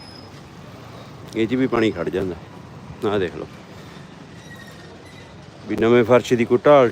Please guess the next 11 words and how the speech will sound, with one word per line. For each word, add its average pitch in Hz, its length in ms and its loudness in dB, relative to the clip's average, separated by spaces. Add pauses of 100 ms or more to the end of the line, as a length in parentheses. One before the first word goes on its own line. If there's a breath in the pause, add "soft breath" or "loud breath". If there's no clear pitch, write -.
ਢੂਲ 127 220 -2
ਲਾ 101 180 -2
ਦਿਓ 101 140 -4 (500)
ਬਣਾ 101 300 -2
ਕੇ। 104 180 -6 (1600)
ਚੀਜ਼ 135 200 0
ਬਣੀ 127 260 2
ਤਾਂ 127 120 2
ਵਧੀਆ 113 320 0
ਹੁੰਦੀ 110 300 0
ਹੈ, 85 60 -6